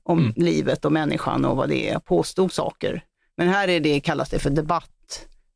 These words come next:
Speaker 1: nu. Eh, det ska liksom bara vara någon slags registrerat, registrerade känslor eller händelser. Så att det är, jag tycker att det är ganska bedrövligt faktiskt.
Speaker 2: Ja, ja, jag, jag förstår den,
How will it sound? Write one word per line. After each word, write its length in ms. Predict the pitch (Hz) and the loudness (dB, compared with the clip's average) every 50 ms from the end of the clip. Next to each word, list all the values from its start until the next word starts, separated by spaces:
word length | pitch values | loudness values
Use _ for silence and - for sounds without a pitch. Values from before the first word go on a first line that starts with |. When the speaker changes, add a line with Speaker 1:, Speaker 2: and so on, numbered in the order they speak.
| _ _ - | _ _ -2
Speaker 1:
nu. 320 | - 123 120 117 - - 185 - _ _ - | 0 0 0 0 -2 -2 -6 -10 _ _ -6
Eh, 500 | - - 135 135 - - - - - - - - _ _ - 147 107 | -2 -2 0 0 0 0 -2 -2 -4 -6 -10 -14 _ _ -10 -8 -2
det 100 | 104 180 | -2 -2
ska 140 | - - 170 | 0 0 0
liksom 220 | 156 151 - 156 151 | -2 0 0 0 0
bara 240 | 156 151 147 147 | 2 0 0 0
vara 260 | 143 139 135 - 151 143 _ _ _ _ - | 0 0 -2 -2 -4 -6 _ _ _ _ -8
någon 100 | - 160 | -8 -4
slags 220 | - - 151 - - | -2 -2 -4 -2 -2
registrerat, 840 | 143 156 147 151 - - - 151 143 139 139 147 143 - _ - - - _ _ _ _ _ _ _ _ _ _ _ _ _ _ _ _ - - | -2 0 0 0 -2 -2 0 0 2 2 0 0 -4 -6 _ -20 -20 -20 _ _ _ _ _ _ _ _ _ _ _ _ _ _ _ _ -6 -4
registrerade 560 | 170 170 160 165 143 - 170 160 147 147 147 | -2 0 2 0 0 0 0 0 2 0 0
känslor 540 | 143 - 151 143 131 123 - - - 143 135 | 0 0 0 0 0 -2 -2 -2 0 0 2
eller 160 | 143 143 139 | 2 2 2
händelser. 600 | 147 147 - 131 139 - - - - - - - - _ _ _ - - - - - - _ _ _ _ _ _ - | 0 0 0 -2 -2 -4 -6 -6 -6 -6 -6 -6 -10 _ _ _ -20 -20 -20 -20 -20 -20 _ _ _ _ _ _ -2
Så 80 | 175 | -2
att 100 | 175 143 | -2 2
det 220 | 185 185 185 175 170 | 2 2 2 2 2
är, 260 | 160 151 151 139 147 - - _ _ _ _ _ _ _ _ _ _ _ _ | 2 2 0 0 0 -2 -4 _ _ _ _ _ _ _ _ _ _ _ _
jag 180 | - 170 160 - | -2 -2 -2 -2
tycker 220 | - - 143 113 | -4 -2 -2 -2
att 100 | 175 - | -2 -2
det 120 | - 107 - | -2 -2 -2
är 40 | |
ganska 340 | - - - 156 - - - | -2 -2 -4 -4 -4 -2 -2
bedrövligt 560 | 131 127 135 143 143 135 139 135 127 139 - | 0 0 2 2 2 2 2 2 0 -2 -2
faktiskt. 560 | - - 139 - - 147 - - - - - - - - - - - - - _ _ _ - - - - _ _ _ _ - - | -2 -4 -4 -4 -4 -8 -8 -8 -10 -18 -20 -20 -20 -20 -20 -20 -20 -20 -20 _ _ _ -20 -20 -20 -20 _ _ _ _ -4 0
Speaker 2:
Ja, 320 | 156 147 160 170 175 170 - | 4 4 6 6 4 4 4
ja, 140 | 151 147 151 | 2 4 4
jag, 200 | 147 143 143 151 - | 2 2 0 0 0
jag 200 | 151 143 143 143 | 2 0 0 0
förstår 560 | - - - - 147 - - - 160 151 147 | -4 -14 -4 -2 -2 -2 2 2 2 2 4
den, 240 | 135 127 120 113 113 | 4 2 2 2 2